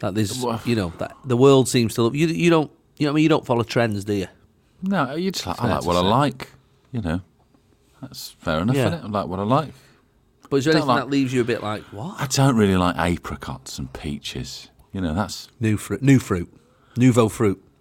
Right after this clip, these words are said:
Speaker 2: Well, they're, they're sort of old fruit, isn't they? There's the Sharon fruit's like the new fruit, and the kiwi. You know, I'm not. I just
Speaker 1: Yeah, but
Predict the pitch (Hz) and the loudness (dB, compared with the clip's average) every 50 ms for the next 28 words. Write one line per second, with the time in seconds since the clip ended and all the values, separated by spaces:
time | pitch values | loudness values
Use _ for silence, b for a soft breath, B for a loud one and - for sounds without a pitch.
0 | _ _ 139 127 127 - _ - 156 156 156 175 180 180 180 180 196 202 208 170 | _ _ -18 -18 -18 -18 _ -16 -12 -6 -2 0 2 2 4 4 4 4 4 4
1 | 180 190 196 180 - - 175 151 135 127 135 139 127 - - - 78 76 71 - | 4 4 2 2 2 0 2 4 4 4 4 4 2 0 0 0 0 0 0 -4
2 | 80 98 85 71 80 78 82 90 107 113 113 135 135 131 - - 143 143 139 127 | -6 -8 -6 -4 -4 -4 -4 -4 -6 -6 -4 -4 -4 -2 0 2 4 4 4 2
3 | 135 - 92 80 71 - - 73 64 80 85 82 78 - 78 - - 90 101 - | 2 0 0 0 0 -2 -6 -6 -4 -2 -4 -4 -4 -6 -8 -8 -8 -8 -8 -6
4 | - 113 107 98 95 82 76 69 65 65 65 - - - 107 117 117 95 82 87 | -2 0 0 0 0 -2 -4 -4 -6 -8 -10 -14 -14 -10 -8 -4 -4 -2 -2 -2
5 | 107 131 131 - - - _ _ _ _ _ - - - - - 147 160 151 135 | 0 0 0 -2 -2 -10 _ _ _ _ _ -8 -8 -6 -2 2 2 4 4 4
6 | 120 | 2